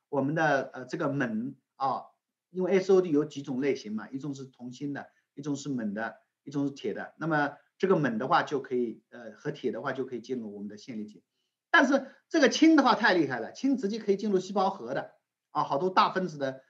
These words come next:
这个没有办法侵入。你看有些氧自由基进入进去，进入到我们的细胞核里面，就把我们的D N A链破坏掉了，是吧？细胞就突变了。所以说呢，我们这个氢呢就可以分子非常小，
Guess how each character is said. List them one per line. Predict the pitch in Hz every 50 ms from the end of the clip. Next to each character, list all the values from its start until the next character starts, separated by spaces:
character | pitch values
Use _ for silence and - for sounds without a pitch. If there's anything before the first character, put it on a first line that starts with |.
| _ _ _ _ _
这 | - 156
个 | 156 139 127 127 123 - - -
没 | 131 190
有 | 240 208
办 | 156 143 131
法 | 131 110
侵 | - - 123 117
入。 | 117 110 - - _ -
你 | 151 175
看 | 226 214 208 214 - _ _ _
有 | - 170 175
些 | - 247
氧 | 220 180 160 160
自 | 160 226 214
由 | 190 185
基 | 185 190 196 190
进 | - 226 214 185
入 | 165 160
进 | 165 190 170
去， | 156 - 156 139
进 | - 208 202
入 | 180 151
到 | 165 165 156
我 | 135
们 | 123 131
的 | 143 139
细 | - 165
胞 | 156 160 156 156
核 | - 135
里 | 139 131
面， | 123 120 107 - - _ _ _ _ _ _
就 | - 220 202
把 | 165 160 110
我 | 123 151 156 160
们 | 147 139
的 | 151 143 - - _ _ _
D | 139 151 151
N | 156 156 156
A | 151 147
链 | 156 143 127 -
破 | - 175
坏 | 147 147 143
掉 | 117 113 104
了， | 98 - - _
是 | - -
吧？ | 139 127 -
细 | - - -
胞 | 156 151 143
就 | 139 151 143
突 | - 156
变 | 156 170 156 127
了。 | 95 - - _ _ _ _ _ _ _
所 | _ - 185
以 | 190
说 | 180 175 180
呢， | 175 165 165 160 - _ _ _ _ -
我 | 139 143
们 | 160 185
这 | 202
个 | 190 185
氢 | - - 208 202 202
呢 | 190 180 170
就 | - - 180 160
可 | - 147
以 | 143 139 131 101 - - -
分 | 196 196 175
子 | 165 156
非 | 175 170
常 | 165 156 160 156
小， | - 117 98 90 -